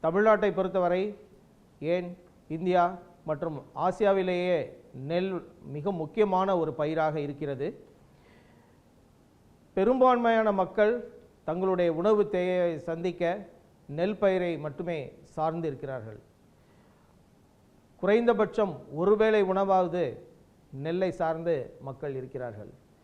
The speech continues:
கடந்த ஒரு ஐம்பது வருட காலத்துல நம்மளுடைய நெல் பயிரோட மகசூலை நம்ம கவனித்து பார்த்தோமானால், கிட்டத்தட்ட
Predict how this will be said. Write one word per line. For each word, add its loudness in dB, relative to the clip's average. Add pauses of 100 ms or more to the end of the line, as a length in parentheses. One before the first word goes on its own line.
(800)
கடந்த 6
ஒரு 4
ஐம்பது 4
வருட 2
காலத்துல 2 (680)
நம்மளுடைய -2
நெல் -2
பயிரோட 2 (200)
மகசூலை 0 (360)
நம்ம -6 (180)
கவனித்து 0
பார்த்தோமானால், -2 (600)
கிட்டத்தட்ட 2